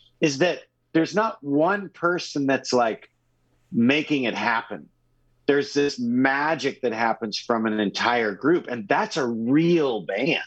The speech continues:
And those so hard to find. I've only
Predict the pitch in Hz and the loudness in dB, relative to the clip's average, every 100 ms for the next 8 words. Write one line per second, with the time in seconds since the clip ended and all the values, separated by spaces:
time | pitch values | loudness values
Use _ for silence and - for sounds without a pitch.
0 | - - _ _ - _ - 139 185 - | -12 -20 _ _ -20 _ 0 2 0 -2
1 | - - 185 175 160 - 147 143 151 127 | -6 0 2 2 0 -2 0 0 -2 -6
2 | 98 - 120 131 98 95 156 214 170 123 | -12 -8 -4 -2 0 0 2 2 0 -2